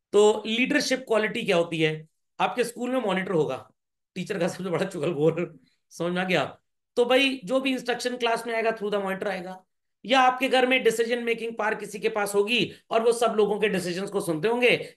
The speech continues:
फिर एक फाइनल डिसीजन लेते होंगे। So anybody who is leading the reaction in chemistry or leading the organization is called as a leader। कोई नया आइडिया आया सुंदर पिचाई साहब के दिमाग में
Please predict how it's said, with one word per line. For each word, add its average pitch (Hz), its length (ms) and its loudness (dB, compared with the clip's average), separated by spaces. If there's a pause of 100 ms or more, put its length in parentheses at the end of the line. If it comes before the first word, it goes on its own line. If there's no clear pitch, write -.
फिर 247 140 6
एक 214 300 2
फाइनल 196 280 0
डिसीजन 165 340 -2
लेते 165 220 -2
होंगे। 165 460 -2 (240)
So 240 100 0
anybody 233 760 0 (280)
who 254 240 2
is 214 300 2 (420)
leading 233 440 -6
the 220 300 2
reaction 180 460 -2 (460)
in 202 80 0 (160)
chemistry 185 460 -2 (280)
or 202 100 2
leading 262 400 -2
the 240 240 2
organization 196 760 -2
is 185 180 -6
called 190 340 0
as 202 60 2
a 320 180 2 (480)
leader। 170 300 -8 (420)
कोई 247 140 0
नया 247 340 2
आइडिया 214 340 0
आया 185 460 -2
सुंदर 220 420 -4
पिचाई 202 260 -2
साहब 185 260 -2
के 185 240 -4
दिमाग 160 400 -4
में 151 320 -4